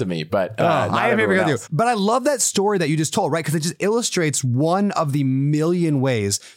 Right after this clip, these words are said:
Speaker 2: that real estate can change your life or benefit your life in a lot of ways. Like, I wouldn't buy a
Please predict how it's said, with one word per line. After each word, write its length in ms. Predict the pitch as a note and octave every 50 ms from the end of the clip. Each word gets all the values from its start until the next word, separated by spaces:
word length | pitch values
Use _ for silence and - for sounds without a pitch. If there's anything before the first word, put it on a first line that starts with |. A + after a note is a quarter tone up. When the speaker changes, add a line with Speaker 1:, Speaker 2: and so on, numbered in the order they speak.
| _ _ _ _ -
Speaker 2:
that 180 | D3+ C#3 B2+
real 180 | C3 D3 D#3+ F3
estate 320 | D3+ - D3+ C#3 B2 -
can 140 | - C#3 B2
change 360 | - - - C3+ C3 B2+ G#2+
your 120 | A2+ A2+ G#2
life 280 | B2+ C#3+ C3+ A2 -
or 120 | A2+ G#2+ G#2
benefit 340 | G#2+ B2+ B2+ A#2+ - A#2+
your 140 | - G2 A2
life 240 | A2+ C3+ D3 C3 G2+
in 60 | G2+
a 60 | G2+
lot 160 | G2 F#2+ G2 F#2+
of 60 | G#2+
ways. 260 | C3 F#3 F3+ C#3 G2+
Like, 140 | - C3+ -
I 80 | -
wouldn't 240 | G3+ A#3 D4+ D4 F#3
buy 160 | B2+ C3+ B2 A#2
a 100 | G#2